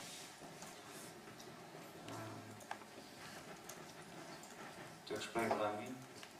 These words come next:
So this is a project, uh, that deals with, uh,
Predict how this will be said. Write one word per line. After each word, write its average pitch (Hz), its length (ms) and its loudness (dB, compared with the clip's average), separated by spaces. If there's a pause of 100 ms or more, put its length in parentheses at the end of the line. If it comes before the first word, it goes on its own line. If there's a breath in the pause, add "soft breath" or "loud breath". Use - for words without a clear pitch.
(4000)
So - 80 8
this 117 180 10
is 117 60 8
a 113 40 6
project, 123 480 12
uh, 117 180 12
that 110 160 12
deals 117 240 12
with, 110 240 8
uh, 107 40 12